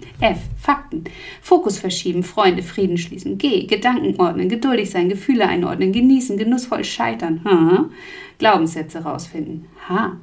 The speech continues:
Helfen, Hilfe annehmen, Hochsensibilität, Hörspiele, Hypnose, Hypochondergedanken. I. Ignorieren, inneres Kind, Imagine. J. Jammern, jetzt. K.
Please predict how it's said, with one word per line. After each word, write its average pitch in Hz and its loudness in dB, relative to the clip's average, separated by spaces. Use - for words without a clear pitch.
Helfen, 190 0
Hilfe 247 0
annehmen, 180 4
Hochsensibilität, 170 -2
Hörspiele, 196 -2
Hypnose, 262 4
Hypochondergedanken. 175 -2
I. 214 0
Ignorieren, 190 4
inneres 214 -2
Kind, 202 0
Imagine. 190 2
J. 190 2
Jammern, 190 2
jetzt. 233 0
K. - -2